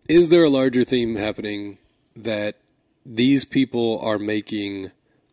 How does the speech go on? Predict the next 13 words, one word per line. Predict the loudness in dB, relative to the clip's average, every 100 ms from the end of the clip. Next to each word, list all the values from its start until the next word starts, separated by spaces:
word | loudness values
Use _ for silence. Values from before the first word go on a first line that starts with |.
| _
unsound | -2 0 0 0 0 -2 -4 -4
political | -2 -2 -2 -6
decisions, | -4 -2 -2 -2 -6 -8 -10 -10 -12 _ _ _ _ _ _ _ _ _ _ -6
prepping | -4 -2 -2 -4
for | -2 -4
a |
time | -2 -2 -2 -4 -6 -8 -12 _ _ _ _ _ _
of | -6 -4 -6 -10 -20 _ _ _ -14
war, | -2 2 4 4 2 -2 -4
uncertainty, | -8 -6 -2 -2 -2 -6 -6 -6 -6 -8
blah, | -6 -4 -2
blah, | -4
blah, | -6 -6 -6 -8 -10